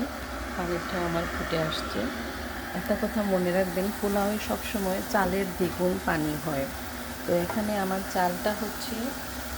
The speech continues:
একশো গ্রাম, ছানা হচ্ছে পঞ্চাশ গ্রাম। তো সেই জন্য আমার পানি হবে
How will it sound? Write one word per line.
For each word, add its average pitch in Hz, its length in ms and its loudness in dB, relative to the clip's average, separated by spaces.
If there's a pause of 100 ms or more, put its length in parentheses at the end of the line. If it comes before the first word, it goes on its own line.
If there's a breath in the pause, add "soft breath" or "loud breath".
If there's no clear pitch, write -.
(240)
একশো - 360 0
গ্রাম, 190 220 2 (140)
ছানা 190 280 0 (100)
হচ্ছে - 360 -2 (1400)
পঞ্চাশ 180 440 2 (100)
গ্রাম। 147 220 0 (160)
তো 170 80 6 (640)
সেই 190 200 4 (100)
জন্য 214 220 4 (320)
আমার 175 200 2 (640)
পানি 202 220 6 (120)
হবে 185 220 4